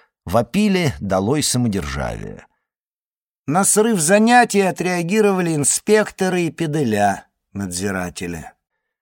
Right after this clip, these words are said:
В том числе особенно ненавистный студентам тип по фамилии Потапов. Похожий на гибрид Бармалея и Карабаса-Барабаса, с бородищей, он увещевал, угрожал, топал ногами:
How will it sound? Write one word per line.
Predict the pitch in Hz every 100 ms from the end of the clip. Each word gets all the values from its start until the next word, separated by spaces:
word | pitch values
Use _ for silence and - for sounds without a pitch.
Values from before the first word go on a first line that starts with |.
| _
В | -
том | 156
числе | 143 139 - 160 185
особенно | 156 - 147 143 143 139
ненавистный | 127 123 123 139 - 123
студентам | - - 107 120 104 107
тип | - 139 - -
по | -
фамилии | 107 104 107 110
Потапов. | 110 107 - 73 65 - 50 - - - _ _ _ _ _ _
Похожий | - 113 156 139
на | 139 135
гибрид | 123 127 139 123
Бармалея | 113 123 127 131 135 135 120 117
и | 117
Карабаса-Барабаса, | 113 113 113 120 - 107 110 110 165 196 - 156 - _ _ _
с | 92
бородищей, | 92 101 101 135 202 - - 143 78 _ _ _
он | - 139 - -
увещевал, | 107 104 - - 107 143 190 170
угрожал, | 113 113 101 120 185 180 - _ _ _
топал | 165 147 151
ногами: | 123 123 120 139 139 120 95